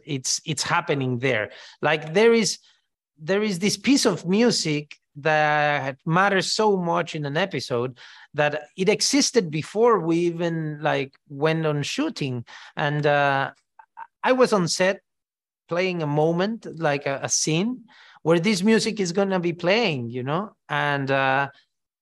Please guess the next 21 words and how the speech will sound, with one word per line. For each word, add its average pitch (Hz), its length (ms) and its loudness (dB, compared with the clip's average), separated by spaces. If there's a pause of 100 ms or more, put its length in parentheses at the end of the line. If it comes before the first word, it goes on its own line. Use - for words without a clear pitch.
and 151 140 -4
I 185 80 0
could 190 180 -2
hear 285 320 0
the 180 140 2
music 131 520 -6 (520)
when 147 180 -4
I 160 120 2
was 151 180 2
shooting, 113 600 -6
you 120 140 -4
know. 143 220 -2 (360)
Uh, 170 420 2 (1200)
I'm, 196 140 0
I'm, 214 220 -2
I'm 208 200 0
telling 240 260 4
you 220 60 0
this 190 180 -2
story 214 320 6
because 170 400 -2